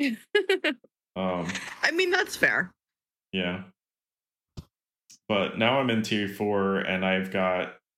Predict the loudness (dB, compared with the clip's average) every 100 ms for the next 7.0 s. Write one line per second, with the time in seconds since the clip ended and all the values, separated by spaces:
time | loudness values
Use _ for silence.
0 | _ 0 2 2 2 2 2 0 -2 -2
1 | -2 -4 -8 -8 -6 -2 0 0 0 -4
2 | -8 _ -4 -2 -2 -4 -4 -2 0 0
3 | -2 0 -2 0 2 4 4 2 -2 -2
4 | -4 -4 -2 0 0 0 -2 -4 -2 -4
5 | -2 -4 -6 -6 -4 -4 -2 -4 -4 -4
6 | -4 -4 -6 -4 -6 -4 -4 0 -2 -4